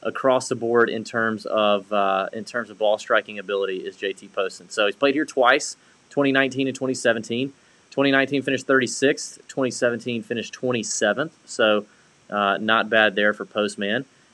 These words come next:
And, you know, he's playing okay. He's making cuts. He's not doing anything crazy. But I think we've played a lot of birdie fests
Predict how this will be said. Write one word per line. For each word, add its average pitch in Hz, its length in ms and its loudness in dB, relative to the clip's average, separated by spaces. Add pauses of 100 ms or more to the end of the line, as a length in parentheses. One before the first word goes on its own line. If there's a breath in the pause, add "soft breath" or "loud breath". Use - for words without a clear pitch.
(140 soft breath)
And, 147 220 2
you 190 100 4
know, 180 60 8
he's 185 100 4
playing 208 240 4
okay. 220 220 6
He's 120 120 4
making 143 300 2
cuts. 147 320 4
He's 127 120 -6
not 143 140 2
doing 143 160 2
anything 143 220 -8
crazy. 123 560 -2 (460 soft breath)
But 139 300 6 (380)
I 139 120 6
think 185 200 0
we've 269 140 0
played 214 180 4
a 185 40 4
lot 175 180 8
of 143 120 2
birdie 156 300 4
fests - 540 -6